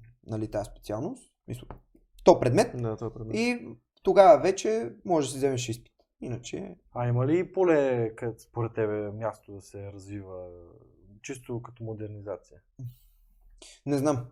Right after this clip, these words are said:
Speaker 3: Тринайсет,
Speaker 1: Честно
Speaker 3: примерно.
Speaker 1: така, <laughs> честно да ти кажа, не знам. Досега повечето са залагали на старомодния метод.
Speaker 3: Е, това като се смени поколението на
Speaker 1: Да,
Speaker 3: професори,
Speaker 1: да,
Speaker 3: да се
Speaker 1: да,
Speaker 3: вика,
Speaker 1: със сигурност.
Speaker 3: примерно твоето поколение,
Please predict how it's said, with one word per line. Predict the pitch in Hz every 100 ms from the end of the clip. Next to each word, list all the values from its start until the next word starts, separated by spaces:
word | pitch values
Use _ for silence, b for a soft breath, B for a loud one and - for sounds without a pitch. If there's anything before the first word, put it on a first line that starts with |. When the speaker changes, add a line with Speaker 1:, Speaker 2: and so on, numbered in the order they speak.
| -
Speaker 3:
Тринайсет, | 113 110 107 135
Speaker 1:
Честно | - 117
Speaker 3:
примерно. | - - 139
Speaker 1:
така, | 123 - b b
<laughs> | b -
честно | 147 156 165
да | 127
ти | -
кажа, | 139 143
не | 135 123
знам. | 123 147 165 170 175 - _
Досега | _ 127 123 120 135 135 165 180 175 - _ _ _ _ _ _ -
повечето | 160 165 - -
са | -
залагали | 135 135 135 127 113
на | 110
старомодния | - - 76 147 185 185
метод. | 180 180 170 - - -
Speaker 3:
Е, | 180
това | 233 254
като | 180
се | 226
смени | 208 214 220
поколението | - - 160 180 170 151
на | 127
Speaker 1:
Да, | 151
Speaker 3:
професори, | 127 131 123 113
Speaker 1:
да, | 113
Speaker 3:
да | 143
се | 127
Speaker 1:
да, |
Speaker 3:
вика, | - -
Speaker 1:
със | 104 120
сигурност. | 143
Speaker 3:
примерно | 127 135
твоето | 127 139 143 -
поколение, | - - 113 107 104 101